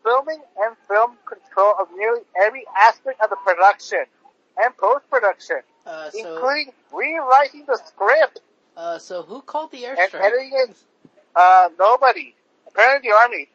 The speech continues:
Speaker 2: Even though, even though the other guy suggested that they did that in the first place.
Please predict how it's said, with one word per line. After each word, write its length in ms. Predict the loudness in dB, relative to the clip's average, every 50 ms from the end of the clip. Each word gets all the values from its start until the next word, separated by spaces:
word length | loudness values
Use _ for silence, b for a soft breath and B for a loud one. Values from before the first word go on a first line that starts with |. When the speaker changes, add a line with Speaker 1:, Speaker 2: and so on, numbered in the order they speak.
| _ _ _ _ _ _ _
Speaker 2:
Even 320 | -14 -14 -10 -8 -8 -8 -8
though, 500 | -8 -8 -8 -6 -6 -8 -8 -10 -12 -16 _
even 160 | -20 -18 -16 -14
though 140 | -16 -10
the 120 | -10 -8 -8
other 140 | -8 -10 -10
guy 160 | -10 -12 -12
suggested 600 | -12 -14 -20 -18 _ -14 -14 -14 -14 -18 -16 -12
that 160 | -12 -12 -12
they 120 | -12 -16 -16
did 200 | -16 -18 -16 -14
that 100 | -12 -14 -14
in 40 |
the 80 | -14 -16
first 280 | _ -16 -16 -16 _ _
place. 380 | -20 -20 -20 -20 -20 -20 _